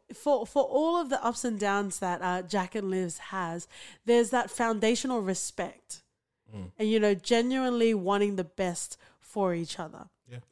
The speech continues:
Speaker 1: 'Cause there was a, there was a story arc where Liz Lemon wrote,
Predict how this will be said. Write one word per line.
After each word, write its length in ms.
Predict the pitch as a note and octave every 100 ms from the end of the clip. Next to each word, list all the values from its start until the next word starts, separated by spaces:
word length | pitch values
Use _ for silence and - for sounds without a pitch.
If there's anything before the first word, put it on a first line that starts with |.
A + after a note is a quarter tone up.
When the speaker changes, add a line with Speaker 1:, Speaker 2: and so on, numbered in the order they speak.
| - - -
Speaker 1:
'Cause 180 | A3+ A3+
there 120 | A#3+
was 140 | B3+
a, 100 | B3 - -
there 140 | A#3
was 140 | A#3 A3
a 40 |
story 360 | - C4+ B3+ B3+
arc 260 | A3 A3 G#3
where 420 | G3 G3 F#3+ F#3+ - -
Liz 300 | G3+ G#3 G3+
Lemon 520 | G#3 G3 G3 F#3+ F#3+
wrote, 320 | F3+ F3+ F#3